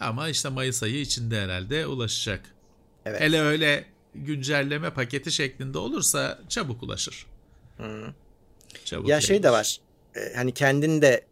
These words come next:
Speaker 2: o güncellemeyi zorla yapabiliyorsun ama genelde onu yapmamak lazım. Yani biraz beklemekte fayda var. Hani işte bir tane güncelleme bile geliyor, bir, bir şeyi bozuveriyor.
Speaker 1: Evet,
Speaker 2: Sonra
Speaker 1: evet.
Speaker 2: pardon
Speaker 1: Bırak,
Speaker 2: diyorlar.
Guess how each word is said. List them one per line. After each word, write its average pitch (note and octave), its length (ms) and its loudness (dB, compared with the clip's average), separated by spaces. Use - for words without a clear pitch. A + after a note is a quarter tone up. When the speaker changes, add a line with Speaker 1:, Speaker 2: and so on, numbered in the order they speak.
Speaker 2:
o A#2 220 2
güncellemeyi B2 580 2
zorla B2+ 380 6
yapabiliyorsun C3+ 600 2
ama C#3+ 300 2
genelde E3 600 2
onu D3 180 0
yapmamak A#2 520 2
lazım. G#2+ 260 0
Yani A#2+ 200 -2
biraz C3+ 300 6
beklemekte A#2+ 540 2
fayda A#2+ 360 2
var. G#2+ 200 -2
Hani A2+ 140 -4
işte A2+ 260 -2
bir C3 140 -6
tane B2+ 300 6
güncelleme B2 680 2
bile C#3 120 0
geliyor, C3 360 4
bir, D3 200 0
bir C3+ 40 0
şeyi C#3 220 4
bozuveriyor. C3+ 560 6
Speaker 1:
Evet, F3 300 0
Speaker 2:
Sonra C#3+ 220 10
Speaker 1:
evet. C3+ 100 6
Speaker 2:
pardon C#3+ 320 10
Speaker 1:
Bırak, - 100 6
Speaker 2:
diyorlar. A#2 380 0